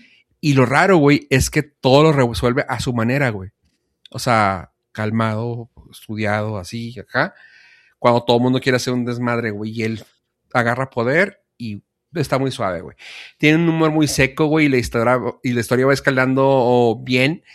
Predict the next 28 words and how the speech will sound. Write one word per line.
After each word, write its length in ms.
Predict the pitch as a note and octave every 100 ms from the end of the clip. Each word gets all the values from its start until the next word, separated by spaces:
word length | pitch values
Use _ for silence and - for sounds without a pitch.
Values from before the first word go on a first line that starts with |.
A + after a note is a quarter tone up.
| -
sin 240 | - C#3+
perder 300 | C#3+ B2+ B2+
un 100 | C#3
tono 220 | C3 D3+ D3
chill, 320 | - D#3+ D#3+
güey, 140 | D3 C3
porque 240 | B2+ B2
no 240 | B2 C3
te, 400 | C3 D#3+ D#3 C3 -
no 120 | C3
te 80 | D3
quedas 220 | E3+ E3
estresado, 640 | D#3+ - C3 - C#3 D3+ D#3+
güey, 160 | D3+ D3+
no 100 | B2+
te 100 | C#3
quedas 300 | D3 D3 -
acá 180 | - B2+
de, 120 | B2+ - F2
eh. 240 | E2 C#2+ _ _ - - _
O 40 |
sea, 140 | C#3+
te 160 | - D#3
llama 220 | D3 D#3
la 60 | F3
atención, 460 | D3+ - D3 D#3+
sigues 280 | - E3 D#3+
escuchándolo. 540 | D3 C#3 C#3 D3 F3